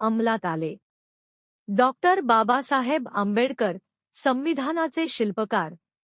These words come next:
यांनी मसुदा समितीचे नेतृत्व केले आणि दोन वर्षे,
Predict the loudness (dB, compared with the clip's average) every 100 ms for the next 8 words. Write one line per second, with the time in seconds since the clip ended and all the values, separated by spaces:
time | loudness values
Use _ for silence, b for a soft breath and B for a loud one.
0 | _ 0 0 0 -4 -2 -2 -2 -2 -2
1 | -2 -2 0 0 -2 -2 -2 0 0 -2
2 | -2 -6 -6 -4 0 2 2 0 -2 0
3 | 0 0 0 0 -2 -4 -2 -4